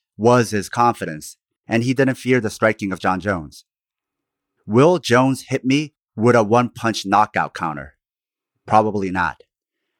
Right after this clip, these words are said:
However, Jones's best power strikes have been intercepting elbows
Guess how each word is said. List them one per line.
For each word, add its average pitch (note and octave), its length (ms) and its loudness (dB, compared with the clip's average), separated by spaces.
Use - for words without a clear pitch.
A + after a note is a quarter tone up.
However, A2 640 2
Jones's C#3 540 0
best A2+ 280 0
power A#2+ 300 2
strikes - 520 -6
have F#2+ 260 -2
been A2 400 2
intercepting B2+ 680 0
elbows C3+ 600 0